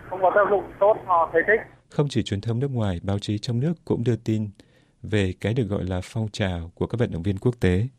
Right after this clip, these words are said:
Speaker 2: Tờ Người đưa tin đặt tiêu đề "Giác hơi bí quyết kiếm huy chương" của vận động viên Mỹ ở Olympics hai nghìn không trăm mười sáu, trong khi tờ Thể thao và Văn hóa đặt câu hỏi "Vì sao Michael Phelps và vận động viên Mỹ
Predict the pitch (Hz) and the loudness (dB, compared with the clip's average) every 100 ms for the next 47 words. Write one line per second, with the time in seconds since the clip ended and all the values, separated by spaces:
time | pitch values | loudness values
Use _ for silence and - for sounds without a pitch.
0 | _ _ _ _ _ _ _ - 113 110 | _ _ _ _ _ _ _ 4 6 8
1 | 107 107 127 - 127 120 104 - 117 107 | 6 6 4 6 4 6 2 2 4 6
2 | 107 92 - _ _ - 139 143 127 123 | 6 2 0 _ _ 2 4 6 6 4
3 | 110 107 - 180 - 107 110 120 117 110 | 4 2 6 4 6 2 4 4 4 2
4 | - _ _ - 98 82 87 95 107 101 | -2 _ _ 4 4 6 4 4 4 6
5 | 113 95 82 98 104 143 - - 104 90 | 4 4 4 4 4 0 0 -2 2 2
6 | 104 101 104 95 80 - 82 113 - - | 0 0 2 2 0 0 2 0 -4 -20
7 | - - 113 107 110 101 - 92 87 82 | -20 -2 0 2 2 2 2 2 2 0
8 | 101 95 90 95 90 90 113 - 101 98 | -2 0 0 -2 -2 -2 -2 0 -2 0
9 | 87 80 _ _ - 117 110 - 117 120 | 0 -2 _ _ 0 2 4 2 2 2
10 | 120 117 - 123 165 - - 92 95 87 | 2 0 0 -2 -2 -6 -2 0 0 0
11 | 107 107 101 131 | 0 0 0 0